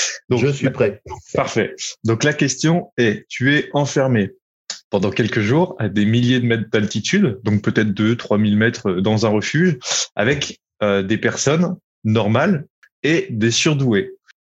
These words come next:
Speaker 1: Qu'est-ce que tu fais, ben, avec toutes ces personnes ?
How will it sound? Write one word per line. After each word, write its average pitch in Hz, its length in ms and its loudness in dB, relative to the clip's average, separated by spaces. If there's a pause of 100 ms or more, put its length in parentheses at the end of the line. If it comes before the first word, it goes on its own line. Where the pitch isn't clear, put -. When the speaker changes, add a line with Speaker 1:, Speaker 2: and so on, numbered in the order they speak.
Speaker 1:
Qu'est-ce 175 320 2
que - 100 0
tu 127 180 0
fais, 156 420 0 (320)
ben, 101 380 0
avec 123 240 0
toutes 147 140 -2
ces 147 120 0
personnes ? - 380 0